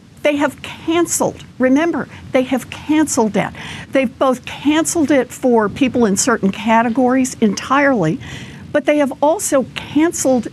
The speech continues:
the interest that is due on people's student loans. They haven't deferred it. They have canceled it because the power of the, of cancellation is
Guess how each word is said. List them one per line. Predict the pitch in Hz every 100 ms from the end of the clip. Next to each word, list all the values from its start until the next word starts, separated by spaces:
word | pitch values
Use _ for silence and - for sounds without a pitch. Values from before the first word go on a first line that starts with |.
| -
the | 247 233
interest | 262 262 269 262 -
that | 262
is | 262 -
due | 226 233 -
on | 226 233
people's | 226 220 226
student | - 226 220 220
loans. | 247 359 - - - - - -
They | 262
haven't | 311 381
deferred | 453 - 294 220
it. | 214 285 - - -
They | 254
have | 247 262 - -
canceled | - - - 349 349 - 185 -
it | - - - - - - -
because | 285 - 285 277 262
the | 349
power | - 254 220 202 - 240 -
of | 220 196 -
the, | 220 190 190 -
of | 214 -
cancellation | - 233 226 254 220 180 - 208 -
is | 240